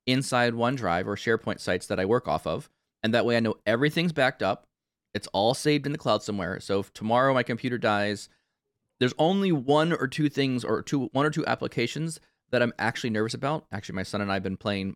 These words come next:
Minecraft on, I've been on the P C, he's been on the Xbox. <clears throat> So I've been playing Minecraft with him, and he's like, we found a world that was super fun and had a whole bunch of treasures in it. And he was like, "Dad, this is the best world ever." I'm like, "Okay, I gotta find that world and save it just to make sure we don't lose it."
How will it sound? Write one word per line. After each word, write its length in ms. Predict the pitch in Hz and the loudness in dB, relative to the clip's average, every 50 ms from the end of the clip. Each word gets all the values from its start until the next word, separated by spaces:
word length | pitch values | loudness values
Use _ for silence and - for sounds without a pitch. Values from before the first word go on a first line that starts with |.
| 101 | -2
Minecraft 640 | 104 101 104 113 117 - - 92 90 90 - - - - _ _ _ | 0 0 0 0 -2 0 2 2 2 2 -2 -6 -14 -20 _ _ _
on, 320 | - 104 101 95 95 95 - - _ _ _ _ - | -2 0 0 0 0 -4 -6 -10 _ _ _ _ 0
I've 120 | 120 131 | 2 2
been 80 | 135 131 | 4 2
on 80 | 123 | 2
the 60 | 120 113 | 2 0
P 200 | - - 123 120 | 0 -2 -2 -2
C, 240 | - - 123 123 | 0 0 0 0
he's 140 | 120 127 120 | 0 -2 -2
been 120 | - 123 117 | -2 -2 -2
on 80 | 107 | 0
the 80 | 107 101 | 2 2
Xbox. 580 | 107 110 - - 104 98 87 87 - - - - 139 135 - - | 2 0 0 -2 -2 0 0 -2 -4 -6 -10 -8 -8 -10 -12 -14
<clears throat> 100 | - _ | -16 _
So 540 | - - - 127 117 110 110 104 101 98 - _ _ _ _ _ - | -12 -4 0 2 4 4 4 4 2 0 -4 _ _ _ _ _ 0
I've 80 | 120 | 0
been 100 | 127 123 | 0 0
playing 200 | 113 135 117 113 | 0 0 0 2
Minecraft 440 | 113 117 123 131 - 127 107 104 - | 2 2 0 0 0 -2 -2 -2 -2
with 100 | 104 101 | -6 -4
him, 320 | - 101 98 98 98 82 - _ _ - | -4 -4 -4 -4 -6 -8 -10 _ _ -6
and 180 | 104 101 101 | -4 -4 -4
he's 160 | 113 117 101 | -4 -4 -2
like, 240 | 107 104 104 98 - _ _ _ _ _ _ _ _ _ _ _ _ _ | 0 -2 -2 -2 -4 _ _ _ _ _ _ _ _ _ _ _ _ _
we 80 | 120 117 | -4 -4
found 400 | - - 135 135 143 147 147 - - | 0 2 2 2 2 0 -2 -2 0
a 80 | 117 113 | 0 0
world 460 | 110 107 113 113 113 127 143 147 127 | 2 4 4 4 4 4 2 2 0
that 120 | 123 - | -2 -2
was 180 | 98 107 98 - - | -2 -4 -6 -6 -12
super 360 | - - - 135 120 - 110 | -14 -4 -4 -4 -2 -2 -6
fun 420 | 98 - - 92 92 98 110 123 - | -6 -4 -4 -4 -4 -2 -4 -4 -6
and 100 | - 98 | -6 -6
had 140 | 104 107 92 | -4 -4 -4
a 60 | 90 | -4
whole 160 | - - 110 | -2 -2 0
bunch 160 | 107 107 104 107 | 0 0 -4 -4
of 80 | 87 | -8
treasures 400 | - - - 98 113 123 123 123 | -6 -2 -2 -2 -2 -2 -4 -4
in 80 | 131 131 | -4 -4
it. 160 | 135 - - - - | -6 -6 -8 -8 -8
And 100 | 104 113 | -8 -6
he 80 | 117 | -6
was 180 | 104 104 101 98 | -8 -8 -8 -6
like, 280 | 98 87 90 87 - | -4 -4 -4 -4 -6
"Dad, 320 | - 165 160 143 131 120 127 | -6 -4 -4 -4 -4 -4 -4
this 120 | 151 180 | -6 -6
is 120 | 156 135 127 | -6 -6 -6
the 100 | - 113 | -6 -6
best 300 | - 180 170 160 - 151 | -4 -4 -4 -4 -2 -2
world 180 | 147 147 - | -2 -2 -2
ever." 220 | - 156 147 123 110 | -2 -4 -4 -4 -4
I'm 80 | 104 | -4
like, 120 | 104 - - | -4 -6 -8
"Okay, 180 | - - _ 87 | -12 -10 _ -8
I 20 | |
gotta 160 | 87 98 95 95 | -8 -6 -8 -6
find 240 | - - 92 95 98 | -6 -6 -4 -4 -4
that 120 | - - | -6 -4
world 160 | - - 98 | -6 -6 -6
and 80 | - - | -6 -10
save 200 | - - - - | -6 -6 -4 -4
it 80 | - - | -4 -8
just 120 | - - - | -10 -14 -12
to 40 | - | -12
make 160 | 73 - - | -12 -10 -10
sure 140 | - - - | -10 -10 -8
we 80 | - | -6
don't 160 | - - - | -6 -6 -6
lose 200 | - 73 71 65 | -6 -10 -8 -8
it." 140 | - - - | -8 -10 -10